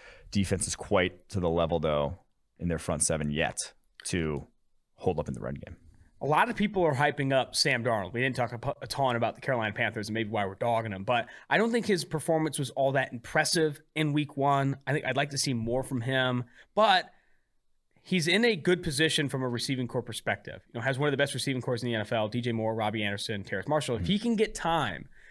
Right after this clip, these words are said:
Speaker 2: to hit those people open,
Speaker 1: Big if.
Speaker 2: Big if.
Speaker 1: Big
Speaker 2: That's the
Speaker 1: if.
Speaker 2: thing. It's, if he can get time to get those people o-, I mean, have
Speaker 1: Yeah.
Speaker 2: get those, let those people get open, I think this offense can put up points,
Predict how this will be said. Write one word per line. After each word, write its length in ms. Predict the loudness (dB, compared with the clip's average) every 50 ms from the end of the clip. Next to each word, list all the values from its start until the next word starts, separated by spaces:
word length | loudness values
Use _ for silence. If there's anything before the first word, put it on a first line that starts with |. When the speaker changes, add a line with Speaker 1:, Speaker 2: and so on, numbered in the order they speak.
| -18 -8 -4
Speaker 2:
to 100 | -2 2
hit 180 | 2 2 2
those 180 | 2 2 2 0
people 380 | 0 -4 -4 0 0 0 2 4
open, 520 | 4 2 2 0 -6 -8 -6 -8 -10 -12 _ _ _ 0
Speaker 1:
Big 100 | 2 4
if. 320 | 4 2 0 -6 -14 -18 _ _ _ _ -2
Speaker 2:
Big 180 | 0 2 4 6
if. 140 | 6 4 4
Speaker 1:
Big 80 | 4 0
Speaker 2:
That's 160 | 0 4 6
the 60 | 6
Speaker 1:
if. 60 | 6
Speaker 2:
thing. 160 | 6 4 4
It's, 120 | 2 -2 -2
if 160 | -2 0 2
he 100 | 2 0 2
can 100 | 2 2
get 140 | 0 0 2
time 240 | 2 2 2 4 2
to 80 | 0
get 160 | 0 0 0 0
those 140 | 0 0
people 240 | 0 -2 0 2 2
o-, 60 | 2 2
I 60 | 2
mean, 140 | 0 0 2
have 140 | 2 2 4
Speaker 1:
Yeah. 140 | 4 4 2
Speaker 2:
get 120 | 2 0
those, 200 | 0 -2 -2 0
let 140 | -2 -2 -2
those 120 | -2 -4
people 220 | -4 -4 -4 -4 -2
get 120 | 0 0
open, 300 | 2 0 2 2 0 0
I 80 | 0 0
think 160 | -2 -2 -4
this 140 | -4 0 0
offense 300 | 0 0 0 -4 -8 -8
can 100 | -8 -6
put 100 | -4 -4
up 120 | -4 0
points, 320 | 2 2 2 2 2 -2